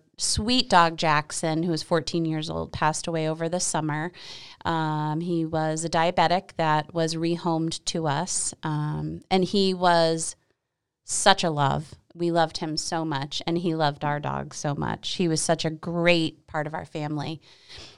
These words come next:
We have Wally, who is thirteen years old and, uh, is,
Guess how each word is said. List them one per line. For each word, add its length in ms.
We 160
have 200
Wally, 560
who 340
is 420
thirteen 460
years 260
old 520
and, 560
uh, 400
is, 440